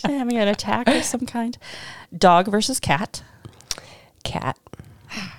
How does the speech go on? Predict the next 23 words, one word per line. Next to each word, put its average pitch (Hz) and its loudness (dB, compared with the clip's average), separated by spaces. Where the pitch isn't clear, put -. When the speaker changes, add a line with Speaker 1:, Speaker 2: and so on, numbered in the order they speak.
Speaker 1:
Yes, - -4
finally 165 2
got 196 6
one, 160 2
Josh. - 2
<laughs> - 0
I - 4
think - 2
everybody 202 6
says 196 4
dog. - 2
Speaker 2:
I 254 6
literally 185 10
just 160 6
got 147 6
a, 131 2
a 143 2
cat 127 -2
on 151 8
Speaker 1:
Aw. 139 10
Speaker 2:
Wednesday. 135 6
Um, 135 4
we 147 2